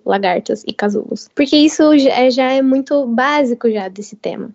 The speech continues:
Ainda que a gente tenha encontrado textos maravilhosos com esses elementos, que inclusive foram pra revista no final. Ter esses elementos <laughs> ou não, não, não corta os textos automaticamente. Mas a gente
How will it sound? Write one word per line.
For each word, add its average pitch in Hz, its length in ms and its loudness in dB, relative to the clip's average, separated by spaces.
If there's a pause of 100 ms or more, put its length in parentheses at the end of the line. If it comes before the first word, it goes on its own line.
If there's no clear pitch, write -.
Ainda 226 360 2
que 285 160 0
a 277 40 4
gente 254 320 -4
tenha 285 380 0
encontrado 240 540 -4
textos 226 320 -6
maravilhosos 254 800 0
com 233 220 -6
esses 220 260 -8
elementos, 220 580 -2
que - 120 -2
inclusive 262 420 -2
foram 277 400 0
pra 214 120 -4
revista 202 480 -6
no 196 100 -10
final. 214 420 -2 (100)
Ter 247 200 4
esses 233 200 -4
elementos 214 480 0
<laughs> 294 100 2
ou 233 140 2
não, 226 200 0
não, 254 360 -2
não 233 500 -2 (140)
corta 233 520 0
os 220 180 -12
textos 208 400 -10
automaticamente. 202 720 -10
Mas 208 160 0
a 220 40 2
gente 226 300 -2